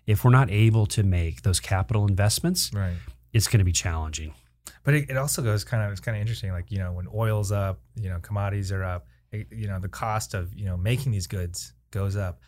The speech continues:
Speaker 2: How do the manufacturers deal with that when they bought something, you know, three months ago and are making it and then putting out to sale? Uh, and it, you know, when you buy it and make it,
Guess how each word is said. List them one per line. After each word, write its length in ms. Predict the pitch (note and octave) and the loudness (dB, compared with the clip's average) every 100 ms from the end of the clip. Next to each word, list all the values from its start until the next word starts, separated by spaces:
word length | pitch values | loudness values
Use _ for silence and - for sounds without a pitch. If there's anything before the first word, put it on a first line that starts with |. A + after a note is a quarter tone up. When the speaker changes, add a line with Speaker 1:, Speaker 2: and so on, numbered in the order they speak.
| _ - | _ -10
Speaker 2:
How 120 | B2 | -6
do 100 | D3+ | -2
the 80 | C3+ | 0
manufacturers 720 | C3+ C#3 - A2+ A2+ A#2 G2 | 4 2 2 -2 -4 -4 -2
deal 160 | A#2 C#3+ | 0 0
with 140 | - | 0
that 200 | F#2+ F#2 | -2 -4
when 140 | F#2+ | -4
they 100 | G2 | -2
bought 380 | F2+ G#2+ A2 A2+ | -2 -2 -4 -2
something, 580 | A#2+ G#2+ G#2+ G2+ F#2+ F#2 - _ | -2 -2 -2 -4 -4 -6 -12 _
you 100 | G#2+ | -6
know, 220 | F2+ F2 - _ - | -6 -6 -10 _ 0
three 140 | C#3+ | 4
months 260 | C#3+ G2+ - | 4 4 -2
ago 360 | F2+ F2 F#2 - _ - | -6 -4 -6 -8 _ -10
and 100 | F#2+ | -6
are 60 | F#2 | 0
making 380 | A#2 B2+ B2 G#2+ | 2 2 0 0
it 220 | G#2 - | -2 -4
and 160 | G2+ F#2+ | -4 -4
then 160 | F#2 F2 | -4 -2
putting 240 | G#2+ G2+ | -2 -2
out 180 | F#2 F#2 | -4 -6
to 60 | G2 | -6
sale? 540 | - A#2 A2 G#2 G2 - _ _ - | -4 -2 -2 -2 -6 -14 _ _ -12
Uh, 480 | G2 F#2+ F#2 F2+ F2+ - | -6 -4 -2 -2 -4 -4
and 160 | G2 | -6
it, 80 | F#2+ | -4
you 100 | G2 | -4
know, 300 | F#2+ F#2 - | -2 -4 -6
when 200 | A#2 A#2 | 2 4
you 100 | A#2+ | 6
buy 260 | A2 A2+ A2+ | 4 4 4
it 80 | A#2+ | 4
and 120 | A2 | 2
make 240 | A#2 A#2 | 2 2
it, 240 | A#2 A2 | 0 0